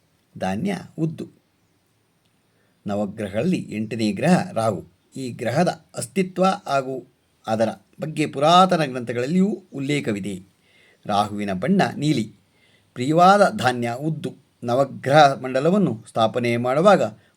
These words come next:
ಉದ್ದು ಅನ್ನು ನೈಋತ್ಯ ದಿಕ್ಕಿನಲ್ಲಿ ಸ್ಥಾಪನೆ ಮಾಡಬೇಕು. ಆಯ್ತಾ? ಶನಿಗ್ರಹದ್ದು ಪಶ್ಚಿಮಕ್ಕೆ ಮಾಡಬೇಕು, ಉದ್ದುನ ನೈಋತ್ಯ ದಿಕ್ಕಿನಲ್ಲಿ ಸ್ಥಾಪನೆ ನಾವು ಮಾಡಬೇಕು.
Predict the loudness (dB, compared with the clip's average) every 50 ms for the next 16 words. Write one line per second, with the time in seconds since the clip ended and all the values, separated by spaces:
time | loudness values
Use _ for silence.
0 | -12 -8 -8 -8 -6 -6 -6 -6 -6 -6 -8 -8 -8 -6 -4 -4 -2 -2 2 2
1 | 2 2 2 0 -2 -2 -2 -4 -4 -8 -6 -4 -2 -2 -2 -4 -2 0 0 0
2 | 0 -2 -2 -2 0 0 -2 -2 -4 -6 -8 -8 -10 -10 -10 -8 -6 -6 -4 -4
3 | -2 -2 -4 -4 -4 -6 -6 -8 -10 -14 _ _ _ _ _ _ _ _ _ _
4 | _ _ _ _ _ -8 -6 -6 -6 -6 -8 -14 -18 _ _ _ _ _ _ _
5 | _ _ _ _ _ _ _ _ _ _ -16 -10 -8 -6 -6 -6 -4 -2 -2 -2
6 | -2 -2 -4 -4 -6 -6 -6 -8 -8 -8 -6 -6 -6 -6 -8 -10 _ -18 -12 -10
7 | -8 -8 -6 -8 -8 -10 -10 -12 -12 -12 -12 -14 -16 _ _ _ _ _ _ _
8 | _ _ _ -12 -10 -10 -8 -6 -6 -4 -2 0 0 0 0 0 -4 -12 _ _
9 | _ _ _ _ _ -10 -6 -4 -2 0 0 -2 -2 -4 -6 -6 -6 -6 -6 -6
10 | -6 -2 -2 -2 -2 -4 -6 _ _ _ _ _ _ -12 -8 -6 -6 -6 -6 -6
11 | -6 -6 -6 -4 -2 -4 -4 -4 -6 _ _ _ _ _ _ -12 -10 -8 -8 -8
12 | -8 -8 -10 -12 -12 -10 -8 -6 -4 -4 -6 -8 -10 -16